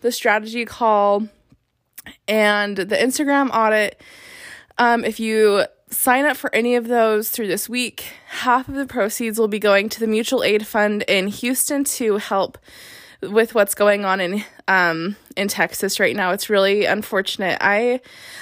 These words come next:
I don't know if I've said this on the podcast. Um, <laughs> I'm assuming I haven't.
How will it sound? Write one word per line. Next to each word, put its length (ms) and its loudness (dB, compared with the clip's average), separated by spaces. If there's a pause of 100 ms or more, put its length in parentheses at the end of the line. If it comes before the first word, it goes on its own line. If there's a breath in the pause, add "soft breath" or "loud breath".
(100)
I 80 4
don't 140 2
know 100 -2
if 100 -2
I've 180 4
said 260 2
this 220 0
on 140 0
the 140 0
podcast. 920 -2 (320 loud breath)
Um, 580 0
<laughs> 60 -20 (840 loud breath)
I'm 280 2
assuming 420 -2
I 100 2
haven't. 520 -2